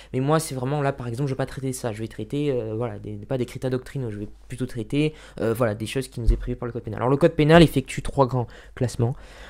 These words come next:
Dans un premier temps, en fait, ils font par les... les peines qui sont encourues, qui sont parmi les moins sévères. Donc, dans un premier temps, les peines les moins sévères, où il n'y a aucune peine de prison, au maximum, c'est, euh, je sais plus combien, je, dans les, euh, mille cinq cents euros d'amende, quelque chose, un peu plus, je pense, je sais plus. Euh,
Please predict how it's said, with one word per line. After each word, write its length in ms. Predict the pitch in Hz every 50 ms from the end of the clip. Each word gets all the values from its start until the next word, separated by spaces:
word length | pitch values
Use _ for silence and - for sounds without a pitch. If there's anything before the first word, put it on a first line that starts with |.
| - -
Dans 100 | 127 139
un 60 | 143
premier 240 | 139 - 160 156 151
temps, 300 | - 170 175 185 190 185
en 120 | 175 147
fait, 220 | 131 - 175 165 -
ils 20 |
font 160 | - - 160
par 340 | 156 - 156 151 151 - - -
les... 300 | - 131 127 127 123 123
les 120 | 117 120 120
peines 280 | - - 160 165 165
qui 80 | 160 -
sont 120 | - -
encourues, 320 | 123 117 - 127 123 156 156
qui 120 | 160 -
sont 100 | - 127
parmi 260 | 120 - 120 131 147
les 80 | 147 139
moins 160 | 127 123 135
sévères. 300 | 139 - - 120 113 104
Donc, 140 | 101 107 107
dans 80 | 110 113
un 20 |
premier 240 | - - 113 117 113
temps, 140 | - 151 156
les 80 | 139
peines 180 | 120 - 127 120
les 80 | 113
moins 160 | 110 110 110 104
sévères, 340 | - - 110 123 156 160
où 60 | 143 131
il 40 |
n'y 40 | 113
a 60 | 110
aucune 200 | 110 107 - 120 113
peine 160 | - 127 113
de 60 | 113 113
prison, 360 | - - - 117 117 123 127
au 20 |
maximum, 440 | 117 110 113 - - 117 117 117 120
c'est, 240 | 120 - - 110 107
euh, 360 | 107 104 101 104 101 101 104
je 80 | 104 107
sais 100 | 107 -
plus 120 | - -
combien, 220 | 104 110 110 113 107 107 - - - - -
je, 480 | - 117 113 110 107 104 113 107 110 110
dans 220 | 107 110 110 107
les, 260 | 107 107 107 107 107
euh, 240 | 107 107 101 101 101
mille 180 | 107 110 113 117 -
cinq 80 | 120
cents 160 | 110 - 120
euros 100 | 113 113
d'amende, 280 | 110 113 110 123 147 151
quelque 120 | - 127
chose, 160 | - - - 113
un 20 |
peu 60 | 113
plus, 140 | 113 - 135
je 80 | 135 -
pense, 180 | - 123 123
je 60 | 117
sais 140 | 113 - 123
plus. 200 | 107 - 147 156 - - - - - - - - - - - - -
Euh, 720 | - 139 131 127 123 123 120 117 117 117 117 117 117 117